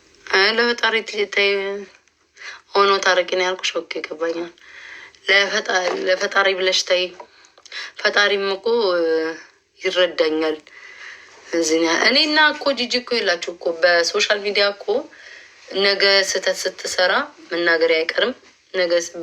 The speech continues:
በሱ አይን ስህተት ሰርቼ ካየሽ መናገር አይቀርም። ስለዚህ እኔ ይሄ እርቅ ምናምን ነገር አይደለም። በቃ የሀሳቧን ተናገረች፣ እኔም ሀሳቤን ተናገርኩ፣ አለቀ።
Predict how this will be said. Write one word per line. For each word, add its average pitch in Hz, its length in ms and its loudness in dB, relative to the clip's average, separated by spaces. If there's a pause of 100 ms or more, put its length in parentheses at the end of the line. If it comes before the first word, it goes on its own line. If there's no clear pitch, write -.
(120)
በሱ 160 320 2
አይን 170 200 2
ስህተት - 280 -4
ሰርቼ - 340 -2
ካየሽ 262 300 0
መናገር 185 360 2
አይቀርም። 156 300 -4
ስለዚህ 190 260 -2
እኔ 202 120 -2 (1200)
ይሄ 190 300 0
እርቅ 196 240 0 (100)
ምናምን 175 380 0
ነገር 170 260 0
አይደለም። 156 420 -2
በቃ 156 200 -6 (120)
የሀሳቧን 202 540 0
ተናገረች፣ 226 480 0
እኔም 190 220 0
ሀሳቤን 202 380 -4
ተናገርኩ፣ 247 440 0
አለቀ። 151 300 -4